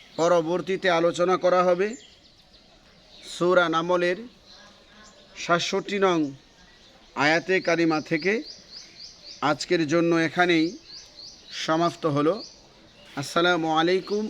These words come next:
ওয়া রাহমাতুল্লাহ। পরবর্তীতে আলোচনা করা হবে সূরা নামলের সাতষট্টি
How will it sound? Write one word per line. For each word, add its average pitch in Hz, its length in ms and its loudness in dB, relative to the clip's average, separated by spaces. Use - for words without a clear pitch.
ওয়া 151 120 -2
রাহমাতুল্লাহ। 131 720 -4
পরবর্তীতে 175 720 0
আলোচনা 170 440 2
করা 180 240 4
হবে 180 200 2
সূরা 180 320 4
নামলের 175 420 0
সাতষট্টি 190 540 -2